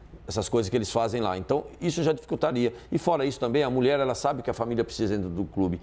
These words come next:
E nós queremos isso, trazer a família pra dentro do clube, trazer mais sócios, pra que ele seja autossustentável. Então, é, pode ter certeza, mano, a gente quer, porque também a reforma estatutária nos dará credibilidade,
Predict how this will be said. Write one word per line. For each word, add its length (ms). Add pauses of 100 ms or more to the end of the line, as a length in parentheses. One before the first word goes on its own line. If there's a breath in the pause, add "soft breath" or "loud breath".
(160 loud breath)
E 60
nós 180
queremos 380
isso, 140
trazer 260
a 20
família 340
pra 120
dentro 140
do 60
clube, 200
trazer 240
mais 180
sócios, 360 (200 loud breath)
pra 80
que 80
ele 80
seja 320
autossustentável. 680 (240 loud breath)
Então, 400
é, 200 (160)
pode 180
ter 80
certeza, 420
mano, 160 (260 loud breath)
a 80
gente 320 (100)
quer, 480
porque 220
também 300
a 20
reforma 380
estatutária 560
nos 240
dará 280
credibilidade, 800